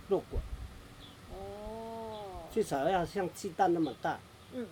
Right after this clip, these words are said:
Speaker 1: 如果没有像鸡蛋那么大，你那么小，那么小的话，你套袋的会落果，它没有光合作用，它就会落果。
Speaker 2: 因为它还来不及长大。
Speaker 1: 对，对，对，对，对，对。
Speaker 2: 它还没来，来不及长大，你就把它包起来，
Speaker 1: 嘿。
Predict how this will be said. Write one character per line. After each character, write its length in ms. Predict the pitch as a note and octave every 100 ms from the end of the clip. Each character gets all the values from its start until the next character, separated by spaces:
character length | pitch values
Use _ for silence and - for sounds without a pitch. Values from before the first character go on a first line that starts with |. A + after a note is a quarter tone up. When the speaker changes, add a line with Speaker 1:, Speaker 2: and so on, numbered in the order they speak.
| - - - - - - - - - - -
Speaker 1:
如 80 | D#3
果 80 |
没 140 | D#3+ D3+
有 220 | E3 C#3
像 260 | C3 E3+ D#3
鸡 100 | E3+
蛋 180 | F3 E3+
那 40 |
么 120 | D#3+
大， 200 | C#3 E3
你 220 | C#3+ B2+ C#3
那 80 | F3
么 100 | F3
小， 180 | - D3 C3
那 100 | D3+
么 100 | E3+
小 340 | C#3 C#3+ A2
的 100 | A#2
话， 200 | B2+ D3
你 160 | C#3 C3+ -
套 120 | E3
袋 220 | D#3 E3
的 100 | C#3
会 200 | C3+ F#3+
落 200 | F3 F#3 -
果， 100 | A#2+ G#2+
它 80 | C#3+
没 140 | E3 F3+
有 80 |
光 240 | D3+ E3+ E3
合 100 | C#3
作 100 | -
用， 140 | E3+ C#3
它 80 | D3+
就 140 | D3 C#3+
会 100 | D#3+
落 160 | D3+ D3+ -
果。 100 | A2+ - - - - - - - - -
Speaker 2:
因 100 | B3
为 80 | B3+ C4+
它 80 |
还 140 | B3 A#3
来 140 | A3 G3+
不 140 | A3
及 140 | G#3 G#3
长 140 | F3+
大。 0 |
Speaker 1:
对， 140 | F3+
对， 120 | F3 G#3
对， 200 | D#3+ B2+ G#2+
对， 120 | C3 A#2 - A2 - -
对， 100 | A2 - - - - -
对。 100 | A2 - - -
Speaker 2:
它 100 | A3+
还 100 | G#3+
没 160 | G3+
来， 200 | G3+ F#3 -
来 140 | G#3
不 100 | G#3
及 120 | A3+ G#3
长 220 | F3 E3+
大， 120 | G3+
你 120 | F#3+
就 100 | F#3 G#3 -
把 100 | D#3
它 80 | E3
包 200 | G3 F#3+
起 160 | G3 -
来， 160 | D3 - A#2
Speaker 1:
嘿。 280 | - B2